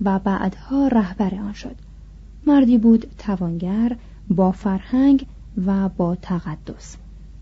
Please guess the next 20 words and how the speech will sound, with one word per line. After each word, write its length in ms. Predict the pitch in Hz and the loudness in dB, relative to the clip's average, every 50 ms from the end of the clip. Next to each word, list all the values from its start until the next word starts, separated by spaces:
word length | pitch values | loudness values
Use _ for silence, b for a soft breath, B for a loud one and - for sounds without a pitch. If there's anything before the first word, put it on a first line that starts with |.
| - - - - - - - - | -20 -20 -20 -20 -20 -14 -6 -2
و 180 | - 214 208 208 | 0 2 2 2
در 200 | 196 208 202 202 | 2 2 2 2
روزگار 680 | 214 208 208 202 196 185 185 - 214 214 214 214 208 202 | 2 2 2 2 0 0 0 0 2 2 2 0 -2 -2
پیریش 720 | - - - 208 190 196 233 269 285 285 294 - - b b b b b b | -4 -6 -4 -4 0 2 2 2 2 2 0 -4 -10 b b b b b b
سالار 680 | - - 262 240 226 226 226 233 240 233 233 226 220 | -6 0 2 4 6 6 6 6 6 4 4 4 4
زندیقان 800 | 196 202 196 185 175 165 175 175 170 165 180 175 175 175 180 175 | 2 2 2 2 2 2 0 -2 -2 -2 -2 -2 0 0 0 -2
بنگال 460 | 170 - 180 175 175 165 - 214 226 | -2 -2 -2 0 -2 -2 -4 -8 -10
شد. 300 | 220 - - 330 - - - - - - - - - - - - - - - - - - - - - - - - - - - - - - - - - - - - - - - - - | -10 -12 -12 -14 -14 -14 -18 -20 -20 -20 -20 -20 -20 -20 -20 -20 -20 -20 -20 -20 -20 -20 -20 -20 -20 -20 -20 -20 -20 -20 -20 -20 -20 -20 -20 -20 -20 -20 -20 -20 -20 -20 -20 -10 -2
از 180 | - 277 277 302 | 2 2 6 6
این 80 | 320 302 | 4 4
خاندان 580 | - - 262 247 240 226 226 240 247 262 277 B B B B B B 202 | 4 2 4 6 8 8 8 8 6 4 4 B B B B B B 4
دو 160 | 226 254 262 | 6 8 8
نقاش 580 | 247 254 247 247 240 - 247 254 262 262 - - | 8 6 4 2 0 0 0 0 2 0 -2 0
به 160 | - 214 202 | 0 2 2
نام‌های 680 | 190 185 175 175 170 - 196 190 190 196 196 196 196 202 b b b b b b b 240 | 2 2 0 -2 -2 -2 0 0 2 2 2 0 0 -2 b b b b b b b -2
آبنیند 600 | 247 254 240 247 240 247 240 240 233 226 - 202 190 185 | -2 0 2 4 4 6 8 8 8 6 4 0 -4 -2
رانات 440 | 180 175 175 180 202 247 277 - b b b b b b - | -2 0 0 0 2 0 0 -2 b b b b b b 0
و 180 | 190 208 202 | 2 2 2
گوگونند 840 | 196 - 269 285 269 262 277 269 254 254 254 254 254 247 233 - - - | 0 2 2 2 2 4 6 6 6 6 6 6 6 6 4 4 2 2
رانات، 380 | 240 233 240 254 277 285 - | 4 6 6 4 4 0 -2